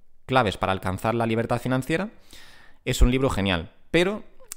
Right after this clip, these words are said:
no es un libro tan entretenido como el de Robert Kiyosaki, porque es un libro que va cien por cien a los datos, o sea, va cien por cien a informarte, es como leerte la Wikipedia, ¿vale?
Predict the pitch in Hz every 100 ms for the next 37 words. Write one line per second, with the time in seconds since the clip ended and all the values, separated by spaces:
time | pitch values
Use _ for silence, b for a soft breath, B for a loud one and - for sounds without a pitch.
0 | - - 113 123 - 123 123 123 127 123
1 | 123 123 127 139 117 90 90 87 87 82
2 | 80 76 80 82 98 - 101 113 127 101
3 | 113 123 - 117 143 139 123 - 139 101
4 | 90 90 82 80 90 90 120 - 139 147
5 | 120 135 127 117 120 147 - 151 - 120
6 | 117 113 113 107 104 98 87 78 73 85
7 | 95 151